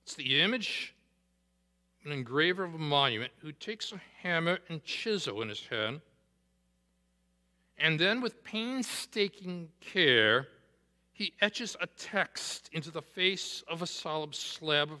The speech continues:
granite. Words to be memorialized.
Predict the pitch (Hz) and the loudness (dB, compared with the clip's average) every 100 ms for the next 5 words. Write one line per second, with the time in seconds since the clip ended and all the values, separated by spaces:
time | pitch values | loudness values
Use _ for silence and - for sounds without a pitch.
0 | _ - 180 185 170 - _ _ _ _ | _ -2 4 4 4 -4 _ _ _ _
1 | _ _ _ _ _ _ _ 156 185 185 | _ _ _ _ _ _ _ 4 8 8
2 | 135 98 92 - - - - - _ _ | 8 -2 -14 -12 -8 -8 -8 -12 _ _
3 | _ _ _ _ _ _ _ _ _ _ | _ _ _ _ _ _ _ _ _ _
4 | _ _ _ _ _ _ _ _ _ _ | _ _ _ _ _ _ _ _ _ _
5 | _ - - 156 156 147 151 165 160 151 | _ -18 -8 -2 0 4 6 8 8 8
6 | 143 135 113 - - - | 6 4 -8 -12 -12 -12